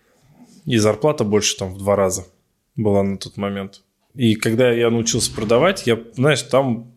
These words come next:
принцип остальной очень простой был у меня. «Делай, как говорят». Вот это то, чего, что, то, что я усвоил.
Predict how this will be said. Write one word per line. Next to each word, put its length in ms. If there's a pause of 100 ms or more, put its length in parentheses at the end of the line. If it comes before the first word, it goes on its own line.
принцип 320
остальной 380
очень 160
простой 320
был 160
у 40
меня. 320 (120)
«Делай, 420
как 240
говорят». 520 (920)
Вот 300
это 220
то, 120
чего, 520
что, 300
то, 200
что 200
я 120
усвоил. 600